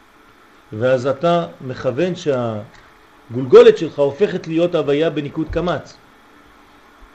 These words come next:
פה יש לך מוח ימין, בניקוד פתח, הוויה. אז אתה מכוון שהמוח הימני שלך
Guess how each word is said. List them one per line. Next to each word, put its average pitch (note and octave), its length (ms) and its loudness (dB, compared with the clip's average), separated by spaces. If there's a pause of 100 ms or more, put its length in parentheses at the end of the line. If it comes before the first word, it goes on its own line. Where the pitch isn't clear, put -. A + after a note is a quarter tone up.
(140)
פה G3 140 4
יש F#3+ 120 4
לך F#3+ 180 -4
מוח F#3+ 400 0
ימין, F#3 420 0 (920)
בניקוד D#3 580 -2
פתח, E3 540 -2 (720)
הוויה. C3 380 2 (600)
אז A#2 140 -6
אתה B2 160 -2
מכוון E3 420 -2
שהמוח E3+ 600 0
הימני D#3 380 -2
שלך D#3+ 320 -8